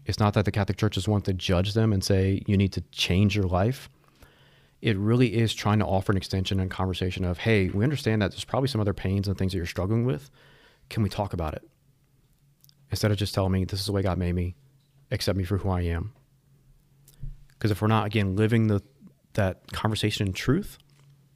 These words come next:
are we really gonna get to who we are as people? Now, there are the inverse of that,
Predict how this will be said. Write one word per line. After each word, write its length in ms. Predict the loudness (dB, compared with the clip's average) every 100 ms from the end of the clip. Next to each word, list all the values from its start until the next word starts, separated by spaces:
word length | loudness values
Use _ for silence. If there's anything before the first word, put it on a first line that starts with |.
| _ _ _ _ _ _ -20 -20 -20 -20 -20 -2
are 80 | 4
we 80 | 6
really 200 | 8 6
gonna 100 | 6
get 140 | 2
to 100 | 2
who 100 | 0
we 60 | 0
are 80 |
as 100 | -2
people? 280 | -4 -6 -6 -12 _ _ _ 2
Now, 120 | 6
there 160 | 8 10
are 320 | 10 10 8 2
the 140 | 4
inverse 240 | 6 4 2
of 60 |
that, 220 | 2 2